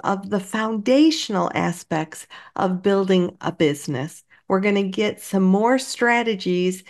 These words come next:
some specific actions to take to really build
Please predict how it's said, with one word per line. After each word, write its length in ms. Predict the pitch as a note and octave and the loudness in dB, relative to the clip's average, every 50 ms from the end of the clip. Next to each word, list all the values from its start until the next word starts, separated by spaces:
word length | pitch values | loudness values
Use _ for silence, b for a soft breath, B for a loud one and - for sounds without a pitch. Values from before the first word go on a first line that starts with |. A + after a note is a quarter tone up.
| B B _ | B B _
some 220 | - - F#3 F3 | -4 0 0 0
specific 760 | F3 - - - - F3+ F#3 - - A3 A3+ A3+ C#4 C4 C4 | 0 -4 -6 -6 -6 -6 -4 -2 0 0 2 2 0 0 2
actions 480 | B3+ A#3+ A#3+ A#3 - - A#3 G#3+ G3+ - - | 2 0 0 -2 -4 -6 -6 -6 -6 -6 -6
to 120 | - F#3+ | -8 -6
take 440 | F#3+ - F#3 E3+ E3+ E3+ - - - B B B B _ | -4 -2 0 0 0 -2 -4 -8 -20 B B B B _
to 140 | - - G3+ | -12 -10 -10
really 800 | G3+ G#3 G#3+ A#3+ C4 C4 C#4 D4 C4 C4 C4+ B3+ A#3 G3+ F#3+ - _ - | -10 -4 0 2 2 4 4 4 2 2 2 0 0 -2 -6 -8 _ 0
build 600 | A3+ A3 A3+ A#3+ B3 A#3 G#3 E3+ D#3+ E3 F3+ | 2 4 4 4 2 2 2 0 0 -2 -4